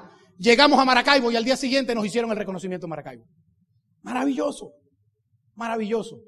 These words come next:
Hubo que cubrir retos y pasar cosas, claro que sí, pero cumplimos con el equipo. Y lo hicimos por el equipo. Lo hicimos por la gente. ¿Tú crees que yo hubiese tenido necesidad de eso? No, ya yo tengo todo listo en Maracaibo.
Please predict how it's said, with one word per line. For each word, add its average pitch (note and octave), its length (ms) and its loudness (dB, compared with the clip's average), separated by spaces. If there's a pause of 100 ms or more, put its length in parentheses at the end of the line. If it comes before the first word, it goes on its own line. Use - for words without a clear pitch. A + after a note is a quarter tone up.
(500)
Hubo D4 220 2
que D#4 140 0
cubrir D4 260 0
retos D#4 340 6
y C4 60 2
pasar C#4 380 -2
cosas, C#4+ 260 2
claro D#4 220 2
que D#4 100 -4
sí, E4+ 340 -8 (560)
pero C4 200 4
cumplimos C#4+ 680 2
con G#3+ 160 0
el G#3 120 2
equipo. G3+ 400 -2 (340)
Y C4+ 100 2
lo C#4 100 2
hicimos D#4+ 460 6 (160)
por C4 160 8
el B3 100 4
equipo. - 380 4 (420)
Lo C4 160 4
hicimos D4+ 300 2
por C#4 140 4
la B3+ 100 4
gente. C4 320 -2 (300)
¿Tú D4 80 -6
crees D4+ 180 0
que D4 100 -4
yo D4+ 80 -4
hubiese D4 200 -6
tenido C#4+ 220 -4
necesidad D4 440 -6
de D4 80 2
eso? C#4 160 -4
No, C#4+ 300 -2
ya C#4 120 -4
yo B3+ 140 -4
tengo C4 240 -6
todo B3+ 220 -4
listo A#3+ 180 -6
en A#3+ 60 -4
Maracaibo. A#3+ 560 -6